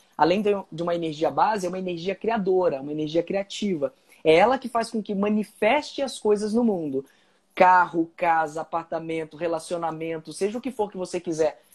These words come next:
manifestar no mundo, é a partir da energia sexual. Vamos tirar aqui, a primeira coisa que a gente precisa entender é tira a energia sexual do sexo, tá? Vamos pensar aqui de uma forma além, vamos, vamos, vamos elevar esse padrão aqui.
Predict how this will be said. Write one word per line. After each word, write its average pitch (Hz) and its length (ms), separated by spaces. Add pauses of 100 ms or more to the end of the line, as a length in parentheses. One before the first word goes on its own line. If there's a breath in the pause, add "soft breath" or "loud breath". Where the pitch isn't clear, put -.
manifestar 160 460
no 170 120
mundo, 208 300
é 185 60
a 180 80
partir 196 500
da 320 120
energia 233 360
sexual. 226 600 (360 soft breath)
Vamos 247 240
tirar 214 320
aqui, 202 240
a 233 60
primeira 196 320
coisa 196 240
que 190 60
a - 20
gente 185 80
precisa 180 240
entender 170 320
é 214 160
tira 262 300
a 339 40
energia 233 300
sexual 196 540
do 269 80
sexo, - 500
tá? 156 280 (220 soft breath)
Vamos 214 220
pensar 208 320
aqui 196 140
de 233 60
uma 226 140
forma 220 360 (180 soft breath)
além, 185 560
vamos, 170 260
vamos, 214 280
vamos 226 260
elevar 196 340
esse 190 120
padrão 180 380
aqui. 131 300